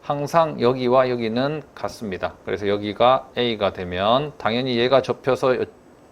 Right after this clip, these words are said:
여기로 왔다. 그래서 A가 되고, 그 다음에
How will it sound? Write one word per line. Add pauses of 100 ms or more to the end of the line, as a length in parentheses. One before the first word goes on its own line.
(220)
여기로
왔다.
그래서
A가
되고, (760)
그
다음에